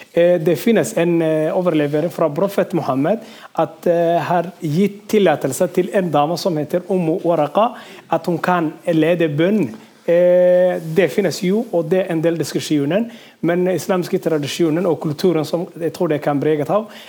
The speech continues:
eller inne, inne i bønn, nå, når vi snakker om skille mellom de kjønnene, noe med kon-, fokus å gjøre, noe med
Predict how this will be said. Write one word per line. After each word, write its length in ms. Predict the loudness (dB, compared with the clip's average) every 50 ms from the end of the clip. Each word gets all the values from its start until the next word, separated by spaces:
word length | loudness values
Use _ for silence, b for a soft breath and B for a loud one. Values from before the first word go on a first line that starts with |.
| B B 0
eller 460 | 2 4 4 4 4 2 2 0 -4 B B B B B _ _
inne, 300 | -2 0 2 2 0 0
inne 340 | 0 0 2 2 2 2 2
i 40 | 2
bønn, 460 | 2 2 2 2 2 2 0 0 -2 -2
nå, 220 | -2 0 0 2
når 160 | 2 0 2 2
vi 80 | 0
snakker 400 | -2 0 -2 -2 -2 0 0 -2
om 200 | 0 0 -2 -2
skille 360 | -2 -2 0 2 2 2 2
mellom 260 | 2 2 0 0 0 0
de 100 | 0 -2
kjønnene, 580 | 0 0 0 0 2 0 0 0 0 0 0 0
noe 180 | 0 0 2
med 260 | 2 0 0 -2 -2 -4
kon-, 180 | -4 -4 -4 -4
fokus 380 | -2 -2 -2 -2 -2 -4 -4
å 80 | -2 -2
gjøre, 320 | 0 0 0 0 -2 -2
noe 220 | -2 -2 0 0 0
med 260 | 0 0 0 0 -2